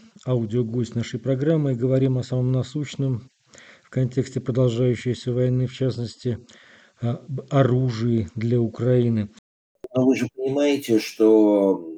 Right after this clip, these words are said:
Speaker 2: э, к-, на какие-то процессы всё равно невозможно во-, повлиять.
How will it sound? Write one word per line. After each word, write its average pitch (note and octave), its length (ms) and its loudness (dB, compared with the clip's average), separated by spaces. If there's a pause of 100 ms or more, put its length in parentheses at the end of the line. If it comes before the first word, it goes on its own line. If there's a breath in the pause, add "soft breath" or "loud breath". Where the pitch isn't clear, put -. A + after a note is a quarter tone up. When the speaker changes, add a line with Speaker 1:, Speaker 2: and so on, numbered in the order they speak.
Speaker 2:
э, G2 340 4 (120)
к-, F#2+ 200 -10 (140)
на A2 140 -4
какие-то A2 440 -2
процессы G#2 840 -2 (260)
всё - 160 0
равно A2 240 4
невозможно G2 640 0
во-, F2 180 0 (140)
повлиять. G#2 640 6